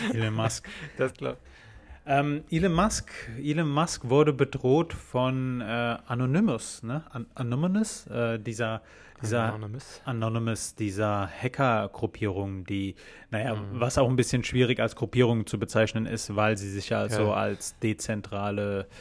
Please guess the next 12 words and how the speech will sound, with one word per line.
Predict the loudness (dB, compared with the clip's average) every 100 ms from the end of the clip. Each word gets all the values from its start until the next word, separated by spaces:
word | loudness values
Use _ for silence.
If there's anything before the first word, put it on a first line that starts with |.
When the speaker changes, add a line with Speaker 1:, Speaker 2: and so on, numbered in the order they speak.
| -20 -20 -20 -20 -8
Speaker 1:
Kleingruppenverband | 0 0 0 -4 -6 -4 -4 -6 -6 -8 -10 -12 -14 -14 -16 -18 -16 -4 -2 0 -4 -6
ansieht. | -8 -6 0 -2 -2 -10 -16 -8
Auf | 6
jeden | 6 10
Fall, | 10 10 8
ähm, | 6 4 0 2
hat | 2 8
darüber | 6 6 2 4 6 6
der | 6 6 4 2
Tech | 0 0 0 -10
Talk | 0 2 4 0 -4 -10 -14
von | -12 -2 0 0 -4 -6 -8 -10 -12 -14 -18